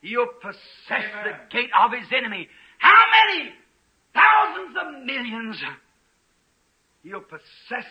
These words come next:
Speaker 1: the gate of his enemy.
Speaker 2: Yeah.
Speaker 1: Every enemy. He rose from the dead.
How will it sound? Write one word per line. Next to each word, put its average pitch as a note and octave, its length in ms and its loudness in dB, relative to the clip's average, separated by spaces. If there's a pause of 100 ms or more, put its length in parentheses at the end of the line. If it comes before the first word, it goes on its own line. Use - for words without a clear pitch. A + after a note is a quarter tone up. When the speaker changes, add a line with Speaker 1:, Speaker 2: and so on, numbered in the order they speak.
(100)
Speaker 1:
the F3 120 -12 (140)
gate A3+ 240 -8 (140)
of F3+ 80 -14
his F3+ 240 -16
enemy. D#3+ 360 -20 (440)
Speaker 2:
Yeah. A#3+ 120 0
Speaker 1:
Every C4 360 -2
enemy. D#3+ 360 -12 (1040)
He A2+ 220 -20
rose G3+ 360 -8
from A3 140 -12
the G#3+ 80 -16
dead. G3+ 380 -12